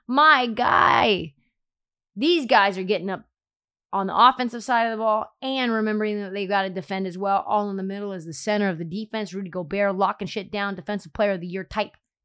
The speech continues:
numbers. Tim Connolly, like I said, took a lot of shit for that Rudy Gobert trade. And now everyone is just eating crow pie.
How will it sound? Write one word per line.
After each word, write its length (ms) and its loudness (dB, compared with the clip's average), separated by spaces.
numbers. 580 -6
Tim 200 -2
Connolly, 380 2
like 200 -2
I 100 0
said, 340 -14
took 160 -16
a 40 -10
lot 1300 4
of 100 -8
shit 380 -18
for 80 -20
that 180 -8
Rudy 220 -10
Gobert 380 -12
trade. 240 -14
And 120 -4
now 320 2
everyone 340 -6
is 100 -8
just 220 -12
eating 240 -10
crow 240 -8
pie. 460 -6